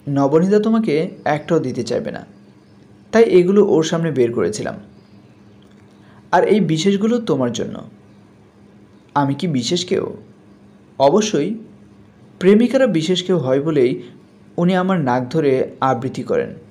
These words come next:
"কাছে পেয়েছি যত, আগুন ছুঁয়েছি তত। হে প্রেম, তুমি আমার শুভেচ্ছা নিও, শুভেচ্ছা নিও।"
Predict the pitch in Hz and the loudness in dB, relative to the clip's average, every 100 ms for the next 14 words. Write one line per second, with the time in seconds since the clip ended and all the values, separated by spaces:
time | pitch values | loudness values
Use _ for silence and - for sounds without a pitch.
0 | - - - - - _ - _ - - | -20 -20 -20 -20 -20 _ -20 _ -12 -2
1 | 170 170 233 226 220 220 180 165 170 202 | -2 2 2 2 2 0 0 0 0 -4
2 | 220 - - - 135 143 151 151 147 131 | -8 -16 -20 -4 -2 0 0 -4 -4 -6
3 | - 113 85 - 69 - - - - - | -6 -6 -6 -4 -8 -10 -20 -20 -20 -20
4 | - - - - 196 196 185 - - - | -20 -20 -8 2 2 4 2 0 -4 -16
5 | - _ - - - 156 - 135 139 143 | -20 _ -20 -10 -2 0 0 -2 -2 -4
6 | - 123 127 131 113 67 - - - - | -4 -4 -4 -4 -4 -6 -12 -18 -20 -20
7 | - - 131 117 120 - 107 65 | -12 -6 -4 -4 -6 -6 -8 -10